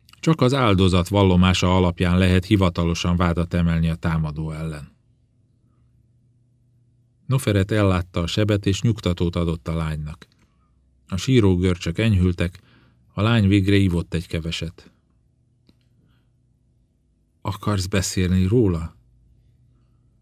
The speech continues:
A szép fekete lány tétova tekintete megállapodott az orvoson.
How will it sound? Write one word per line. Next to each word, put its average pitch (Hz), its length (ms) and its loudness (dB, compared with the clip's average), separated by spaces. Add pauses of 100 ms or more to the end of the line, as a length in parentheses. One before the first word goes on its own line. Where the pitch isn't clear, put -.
(840)
A 98 40 -10
szép 123 300 2
fekete 98 500 -2
lány 101 280 2
tétova 101 460 0
tekintete 98 640 0
megállapodott 85 760 0
az 82 100 -6
orvoson. 85 580 -6